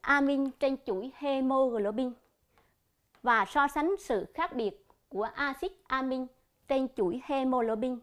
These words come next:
khác biệt so với người, cho thấy tinh tinh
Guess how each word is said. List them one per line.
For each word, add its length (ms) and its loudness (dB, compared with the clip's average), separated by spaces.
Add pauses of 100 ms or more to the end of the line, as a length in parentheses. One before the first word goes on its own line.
(120)
khác 240 -10
biệt 240 -4
so 360 -8
với 120 -6
người, 240 -4 (420)
cho 140 -2
thấy 260 -6 (1080)
tinh 200 8
tinh 260 4